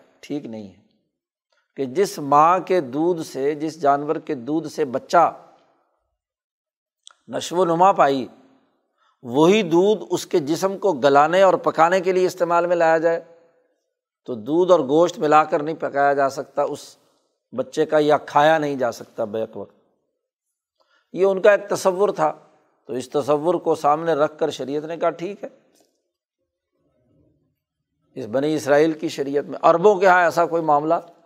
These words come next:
نہیں تھا۔ اسی طرح یہودیوں کے ہاں مثلاً شاہ صاحب نے مثال دی کہ جو بہن کی بیٹی ہے، اس کے بارے میں ان کا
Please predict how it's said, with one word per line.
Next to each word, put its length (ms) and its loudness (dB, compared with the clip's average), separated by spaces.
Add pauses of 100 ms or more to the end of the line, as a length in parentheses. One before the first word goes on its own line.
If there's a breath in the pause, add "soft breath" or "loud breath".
(960)
نہیں 280 -8
تھا۔ 160 -20 (2500)
اسی 240 -2
طرح 220 4
یہودیوں 500 4
کے 100 0
ہاں 180 4
مثلاً 360 0
شاہ 180 -2
صاحب 260 0
نے 80 -4
مثال 420 -2
دی 120 -12 (1400)
کہ 80 -10
جو 200 0
بہن 440 4
کی 160 -4
بیٹی 420 0
ہے، 60 -10 (1600)
اس 140 -12
کے 120 4
بارے 240 6
میں 120 2
ان 160 0
کا 100 2